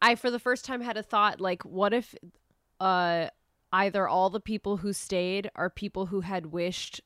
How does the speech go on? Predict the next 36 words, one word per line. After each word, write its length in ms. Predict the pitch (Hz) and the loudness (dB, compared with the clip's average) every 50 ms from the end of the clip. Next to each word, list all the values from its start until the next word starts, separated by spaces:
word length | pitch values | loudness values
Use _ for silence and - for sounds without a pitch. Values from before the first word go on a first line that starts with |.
| _ _ - | _ _ -4
others 680 | 180 180 175 185 180 180 175 175 - - - - - _ - | -2 -2 0 0 -2 -2 -2 -4 -6 -8 -12 -14 -16 _ -10
would 180 | 170 185 190 143 | -6 -6 -6 -4
be 120 | 185 185 | -4 -6
gone 420 | 147 190 180 160 156 165 180 190 | -2 -2 -2 0 0 -2 -2 -4
at 120 | - - 190 | -4 -6 -6
some 180 | - 214 214 | -4 -4 -4
point, 240 | - - 247 240 208 | -4 -2 -4 -4 -2
like 180 | 170 175 175 - | -2 -6 -4 -2
that 160 | 180 170 - | -2 -2 0
mom 420 | 170 180 180 180 180 175 175 180 170 | 0 0 0 2 2 0 0 -2 -2
wished 320 | 170 175 185 - - - | -4 -4 -4 -4 -4 -4
her 100 | - 165 | -4 -4
kid 320 | - - - 190 185 170 156 | -4 -4 -4 -4 -4 -2 -4
didn't 220 | 180 170 151 160 | -4 -6 -4 -4
exist, 580 | 160 156 156 196 208 233 247 240 - - - - _ - - - _ _ _ _ _ _ | -6 -4 -2 -2 -2 -2 -2 -4 -8 -12 -18 -20 _ -20 -20 -20 _ _ _ _ _ _
or 600 | - - 190 196 202 190 180 175 175 175 190 190 - - 175 _ - | -4 0 2 4 4 4 4 4 2 2 0 -2 -6 -12 -12 _ 0
all 160 | 185 196 202 | 2 2 2
the 60 | 202 | 2
people 260 | 180 214 196 - 196 160 | -2 -4 -2 -2 -2 -2
who 160 | 151 202 190 | -2 -2 -2
left 400 | 170 180 175 175 185 185 - - - - | 0 2 2 2 2 0 -2 -8 -6 -4
are 100 | 175 180 | -4 -4
people 360 | - - 196 - - 185 180 | -4 -6 -8 -6 -6 -6 -6
who 160 | 170 190 175 | -4 -4 -4
had 220 | 190 185 170 160 | -4 -4 -6 -6
wished 680 | 151 165 170 165 160 180 180 - - - - - - - _ _ _ _ _ _ _ _ _ _ _ _ _ _ _ _ _ _ _ _ _ _ _ _ | -6 -4 -4 -4 -2 -4 -6 -8 -12 -14 -14 -16 -18 -20 _ _ _ _ _ _ _ _ _ _ _ _ _ _ _ _ _ _ _ _ _ _ _ _
to 180 | - - 214 208 | -12 -8 -8 -6
be 160 | 165 196 196 190 | -4 -2 0 0
away 500 | 175 180 165 160 165 170 175 180 202 196 - _ _ _ _ _ _ _ | 2 2 2 2 2 2 2 0 -2 -4 -8 _ _ _ _ _ _ _
from 260 | - - - 220 220 208 | -10 -4 -2 0 2 4
all 200 | 202 202 208 214 | 4 4 4 2
of 100 | 208 208 | 0 -2
this 400 | 220 226 226 240 233 - - - - 208 | -2 -2 -2 -2 -4 -6 -8 -8 -6 -6
at 100 | 220 - | -6 -2
some 240 | - 262 240 247 | 0 0 0 0
point, 380 | - 240 262 254 254 262 254 - | 0 0 0 0 0 0 -4 -6